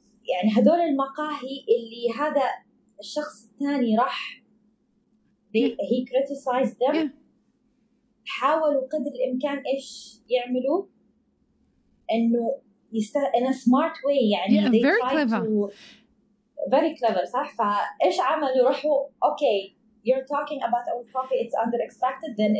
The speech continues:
Speaker 1: it's
Speaker 2: إيه، من
Speaker 1: we have this new
Speaker 2: بال-،
Speaker 1: blend.
Speaker 2: بالإنجليزي نحن بنقول هي it's a clap back.
Speaker 1: مهم.
Speaker 2: وقت اللي حد
Speaker 1: Yeah.
Speaker 2: بي-، بيس-، إيش هي، إيش بنقول هي بالعربي clap back؟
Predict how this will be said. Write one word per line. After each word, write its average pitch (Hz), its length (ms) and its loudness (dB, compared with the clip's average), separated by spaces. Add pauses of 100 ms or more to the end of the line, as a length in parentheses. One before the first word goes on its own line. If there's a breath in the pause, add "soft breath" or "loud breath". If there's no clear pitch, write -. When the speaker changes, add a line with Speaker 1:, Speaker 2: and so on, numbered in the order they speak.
Speaker 1:
it's - 120 -10
Speaker 2:
إيه، 254 180 0
من 254 300 6
Speaker 1:
we 254 260 6
have 254 160 2
this - 440 -4 (160)
new 247 500 6 (140)
Speaker 2:
بال-، 254 120 6
Speaker 1:
blend. 208 460 2
Speaker 2:
بالإنجليزي 254 1000 4
نحن 226 320 6
بنقول 220 240 4
هي 208 220 0
it's - 140 -4
a - 160 -10
clap 208 460 -2
back. - 280 -6 (1300)
Speaker 1:
مهم. 208 240 0 (420)
Speaker 2:
وقت 240 300 0
اللي 240 120 4
حد 254 300 2
Speaker 1:
Yeah. 226 80 4
Speaker 2:
بي-، 247 200 6
بيس-، 247 360 4 (1200)
إيش 403 240 0
هي، 302 500 2
إيش 269 200 -2
بنقول 247 360 6
هي 226 100 6
بالعربي 202 520 0
clap - 420 -4
back؟ - 280 -12